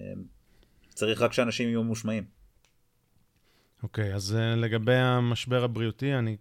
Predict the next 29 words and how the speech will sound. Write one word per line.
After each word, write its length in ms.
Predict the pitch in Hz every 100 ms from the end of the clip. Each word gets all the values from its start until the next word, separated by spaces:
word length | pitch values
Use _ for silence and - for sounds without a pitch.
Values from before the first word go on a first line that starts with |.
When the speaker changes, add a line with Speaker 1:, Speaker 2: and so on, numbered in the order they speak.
| _
Speaker 2:
קשה 360 | - 95 - 127
לי 80 | 127
מאוד 200 | 120 120
להעריך, 440 | 113 110 135 -
אני 140 | 107 101
כ-, 60 | 113 113 - - - - - _ -
רק 160 | 123
מקווה 420 | 143 127 117 113 135
וחושב 340 | 123 123 -
שישראל 480 | 127 127 - 113 120
קצת 280 | 117 - 120 117
במקום 380 | 113 110 120
יותר 260 | 113 - 143
טוב, 300 | 156 185 170 - - _ _ -
אבל 260 | 110 107 110
לטווח 540 | 113 110 - 147 -
הארוך, 440 | 131 117 180 170
לא 80 | 127
דיברנו 340 | 127 123 170 151
על 60 |
זה, 100 | 110
לטווח 360 | 107 - 120 -
הארוך, 400 | 120 147 175 -
גם 180 | 127 151
אם 140 | 151
נעצור 480 | 131 117 - 185 180
את 80 | 120
זה, 120 | 113
צריך, 460 | - 110 123 -